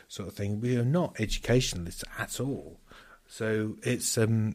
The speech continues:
it's quite terrifying. And I mean, this is one of these things where I trust the, I trust the <laughs> workers. So the, um, on the, the postal strikes, I trust the posties. On the,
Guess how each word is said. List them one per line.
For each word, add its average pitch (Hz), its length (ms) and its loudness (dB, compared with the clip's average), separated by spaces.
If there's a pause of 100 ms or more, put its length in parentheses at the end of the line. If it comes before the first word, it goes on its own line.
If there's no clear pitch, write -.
(120)
it's 131 200 -2
quite 131 320 2
terrifying. 95 600 2
And 110 120 6
I 123 120 12
mean, 120 140 4 (320)
this - 200 6
is 151 100 4
one 127 140 10
of 107 80 6
these 107 160 4
things 95 280 -2
where 101 240 8
I 101 80 8
trust - 360 -2
the, 95 180 0 (120)
I 98 100 -2
trust - 240 -2
the 92 80 -2
<laughs> 87 160 8
workers. - 380 -4 (380)
So 110 320 8
the, 104 340 6
um, 98 220 4 (600)
on 117 320 10
the, 104 320 8
the 98 120 4
postal 151 420 8
strikes, 123 440 4
I 107 80 4
trust - 260 -2
the - 60 -16
posties. 87 600 -2 (120)
On 98 180 6
the, 92 400 4